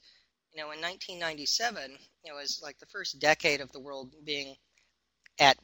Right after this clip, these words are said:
peace, so to say. Now, gra-, granted, some historians disagree with that, and I happen to, to as well. We don't have any giant major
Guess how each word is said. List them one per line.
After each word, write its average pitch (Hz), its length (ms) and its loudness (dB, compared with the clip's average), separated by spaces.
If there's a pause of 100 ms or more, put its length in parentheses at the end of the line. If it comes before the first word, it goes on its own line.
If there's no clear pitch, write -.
(120)
peace, - 640 -2 (260)
so 139 220 -4
to 123 100 -12
say. 127 340 -2
Now, 135 120 -4
gra-, 147 320 -2
granted, 143 460 0
some 160 180 0
historians 151 520 -6
disagree 147 360 -6
with 139 100 -10
that, 135 200 4
and 123 180 -12 (580)
I 135 100 0
happen 131 340 2
to, 123 240 -10 (360)
to 131 180 -14
as 123 120 -12
well. 143 140 -8
We 135 100 -10
don't 135 160 -6
have 135 120 -4
any 127 240 -12
giant 139 360 -4 (120)
major 143 400 -6